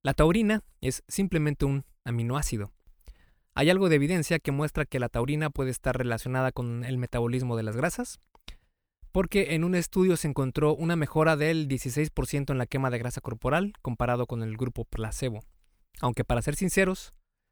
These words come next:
las investigaciones de taurina no muestran concisamente que siempre pase este efecto. Al día de hoy, hay muy poca evidencia de que la taurina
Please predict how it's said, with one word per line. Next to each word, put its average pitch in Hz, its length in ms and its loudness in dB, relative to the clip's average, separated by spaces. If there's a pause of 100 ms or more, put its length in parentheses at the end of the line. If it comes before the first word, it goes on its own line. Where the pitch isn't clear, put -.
(120)
las 131 180 0
investigaciones 160 600 2
de 147 100 0
taurina 165 440 2
no 156 440 -2
muestran 165 460 0
concisamente 156 1080 0
que 135 120 -2
siempre 143 380 0
pase 127 360 -2
este 117 200 -4
efecto. 113 400 -4 (560)
Al 123 160 -2
día 170 180 4
de 185 120 2
hoy, 208 200 2 (380)
hay 135 160 2
muy 147 200 2
poca 165 240 2
evidencia 156 460 2
de 131 120 0
que 127 100 -4
la 120 100 0
taurina 151 560 0